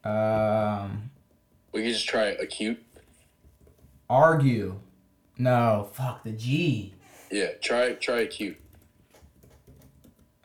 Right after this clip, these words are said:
Speaker 1: Okay. Uh, yellow A, yellow U. <clears throat>
Speaker 2: Okay. Oh, gauze. G A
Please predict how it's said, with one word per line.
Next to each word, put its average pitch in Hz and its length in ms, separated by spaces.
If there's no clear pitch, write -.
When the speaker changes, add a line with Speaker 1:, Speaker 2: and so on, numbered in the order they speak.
Speaker 1:
Okay. 110 480
Uh, 117 160
yellow 156 460
A, 160 500
yellow 143 340
U. 127 520
<clears throat> - 100
Speaker 2:
Okay. 180 600
Oh, 120 180
gauze. - 640
G 127 520
A 104 560